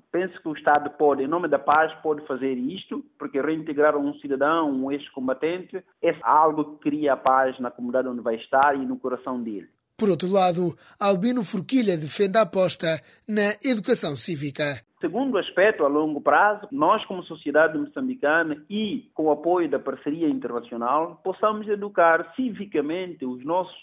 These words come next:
Speaker 1: partidos políticos, primeiro, para que não detenham armamento, E depois para que percebam que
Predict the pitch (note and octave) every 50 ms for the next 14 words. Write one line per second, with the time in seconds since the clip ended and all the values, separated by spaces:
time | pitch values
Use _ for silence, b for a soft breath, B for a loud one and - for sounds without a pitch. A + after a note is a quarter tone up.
0 | _ - C#3+ C3+ - F3+ F3+ F#3 D3 C#3+ - _ - A#2+ C3 D3 E3 - G3 F#3+
1 | - G3 F#3 - - A3+ B3 B3 A3+ G3 D#3+ A#2+ G#2 B B B B B _ -
2 | D3 D#3 D3+ D#3+ F3 F3 F3+ E3+ D#3+ D#3+ D#3+ - G3+ G#3 G#3 G3 F3 E3 D#3 C#3+
3 | C3+ C3 B2 B2 C3 D3 F3+ G3 - - - _ _ _ _ - B3 B3 B3+ C4+
4 | - - G#3 A3 A3 A3 - A#3 A#3 A#3 A#3 - A3 G#3 G3+ - G3+ G3 G#3 G3+
5 | G#3 G#3 G#3 G#3 - A3 A3+ A#3+ A#3 -